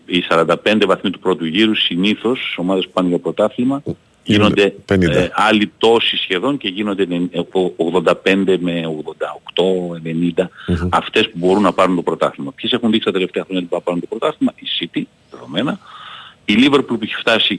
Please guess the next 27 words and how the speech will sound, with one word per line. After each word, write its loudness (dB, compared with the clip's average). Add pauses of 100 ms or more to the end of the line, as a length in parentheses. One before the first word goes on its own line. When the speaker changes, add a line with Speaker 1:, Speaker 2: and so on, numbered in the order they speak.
Speaker 1:
και 0
δύο 4
φορές 2
πάνω -2
από -6
τους -14
ενενήντα -4
και -8
δεν -6
έχει -8
πάρει -10
πρωτάθλημα 0
με -4
τη -10
City, -6
αλλά 0
και -8
το -16
πρωτάθλημα -2
που -14
πήρε -8
ήταν -10
με -20
ενενήντα -14
εννιά. -4 (600)
Ε, 2 (140)
και 2